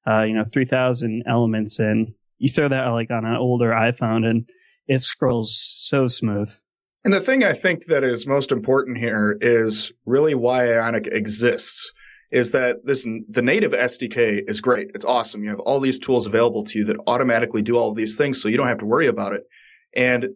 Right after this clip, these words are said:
Speaker 2: that didn't exist when you were using just Cordova and everyone had to build their app from scratch. And now that Ionic's here, you know, our goal is to make sure that you don't have to worry about this collection repeat or the three hundred,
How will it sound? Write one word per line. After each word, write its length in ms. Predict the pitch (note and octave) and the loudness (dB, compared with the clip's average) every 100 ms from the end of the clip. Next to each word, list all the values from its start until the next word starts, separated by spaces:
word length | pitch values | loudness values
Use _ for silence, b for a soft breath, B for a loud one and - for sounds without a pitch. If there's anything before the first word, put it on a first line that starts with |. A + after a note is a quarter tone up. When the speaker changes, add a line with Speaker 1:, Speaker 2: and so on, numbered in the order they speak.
| - | -6
Speaker 2:
that 240 | B2+ A#2 | -2 0
didn't 400 | D3+ G#3+ C3 - - | 0 0 -2 -8 -6
exist 500 | A#2+ G#2+ B2+ C3+ - | -4 -2 0 0 -2
when 120 | A#2+ | -6
you 80 | A#2 | -2
were 100 | A2 | 0
using 340 | A2 A#2+ A2 G#2 | 0 0 0 0
just 220 | G#2+ - | 0 0
Cordova 640 | - G#2 A#2+ A#2 G#2+ G2+ B B | 0 2 4 2 0 -2 B B
and 100 | A2 | -2
everyone 300 | A2+ B2 A#2+ | 0 0 -2
had 160 | A2+ A#2+ | 0 -2
to 80 | G#2+ | 0
build 180 | A#2 A2 | 0 2
their 120 | G#2 | 0
app 180 | G2+ - | 0 -4
from 120 | G#2 | -8
scratch. 640 | - B2 A2 D2 - - _ _ | -2 -2 -2 -4 -14 -20 _ _
And 160 | A#2+ A#2+ | -2 0
now 380 | B2+ C3 B2 B2 A#2+ | 2 2 2 0 -2
that 100 | A2+ | 0
Ionic's 560 | A2 B2+ G3+ D#3+ - | 2 2 0 -2 -6
here, 400 | - A2 G#2 G#2+ G#2+ _ _ | -4 -2 -2 -4 -8 _ _
you 80 | A#2+ | -2
know, 180 | A2 G#2+ | 2 4
our 240 | B2 C3 | 4 2
goal 420 | A#2 B2 C3+ B2 G#2+ | 2 2 4 4 2
is 180 | A2 | -2
to 80 | - | -2
make 100 | A#2 | -2
sure 140 | A2 A2 | 0 0
that 140 | G#2+ | 0
you 200 | G2+ A2+ | 2 2
don't 200 | B2 - | 2 0
have 200 | A#2 A2+ | -2 -2
to 100 | G#2 | -4
worry 380 | G2+ G#2+ C3+ B2 | 0 2 4 2
about 380 | G#2+ G2+ F#2 - - | 0 0 -2 -6 -4
this 200 | G#2+ - | -4 -2
collection 480 | - A2 G#2+ G#2+ G2+ | 0 0 0 0 2
repeat 560 | G#2 G#2 G#2 F#2+ - - | 2 2 0 0 -2 0
or 240 | A2 G#2+ | 2 2
the 100 | G#2 | 0
three 300 | A2 B2+ A2+ | 0 2 2
hundred, 360 | G#2+ G#2+ G2+ | 2 2 0